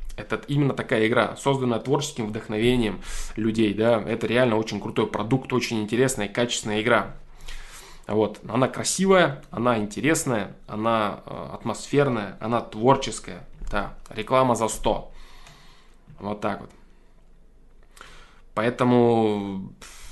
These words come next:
да, есть и щас такие вещи, есть и игры от Blizzard, да, созданные с творчеством, что-то новое, интересное, там, мультиплеерные, P V P игры всевозможные. Overwatch, допустим, тот же самый, да. Много есть игр очень качественных. Те игры, которые тебе казались тогда хорошие,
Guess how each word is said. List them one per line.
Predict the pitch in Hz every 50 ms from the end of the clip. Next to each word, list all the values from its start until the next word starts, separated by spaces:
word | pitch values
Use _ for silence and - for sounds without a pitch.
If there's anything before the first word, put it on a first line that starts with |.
| - - - -
да, | - 98 117 113 101
есть | 98 104 127 131 127 - -
и |
щас | 131 - 151 151 147
такие | - 135 110 - 123 120
вещи, | 117 113 110 104 - -
есть | 104 113 117 107 - - 107
и | 110 107 104 95 113
игры | 123 123 131 127
от | 110 104 107 107
Blizzard, | 131 147 143 123 120 110 107 110 107
да, | 113 120 120
созданные | 120 127 123 117 113 120 113 110
с | 107 -
творчеством, | - 135 143 147 139 139 - 95 - - 107 107
что-то | - - 123 123 131
новое, | 135 143 147 139 127 123 117
интересное, | 113 117 135 123 131 135 123 - - 107 104
там, | - 107 113
мультиплеерные, | 120 123 120 - - - 139 131 131 123 107 110 110 104
P | 110 117
V | 113 120
P | 113 - 131 120
игры | 120 113 113 117 110
всевозможные. | 104 - 107 107 104 104 113 110 107 104 98 101 98 95 - - - - - - - - - - - - - - - - - - - - - - - - - - 50 - -
Overwatch, | - 113 117 120 120 120 117 123 113 110
допустим, | 107 107 104 104 101 - - 98
тот | - 107 98 98
же | 104
самый, | - - 101 98 95 98 95
да. | 104 101 98 95 - - - - - - - - - - - - - - - - - - - - - - - - - - - - - _ _ _ - - -
Много | - 113 117 139 180 180 147 135
есть | 123 - -
игр | 151 139 131 123
очень | 120 120 - 113
качественных. | 107 - 110 107 - - - 87 90 -
Те | - - 135
игры, | 139 139 135
которые | 127 - - - 131 123
тебе | - 127 127 139
казались | 127 - 123 131 131 123 117 -
тогда | - 117 120 123 120
хорошие, | - - 120 165 185 180 - 107 90 90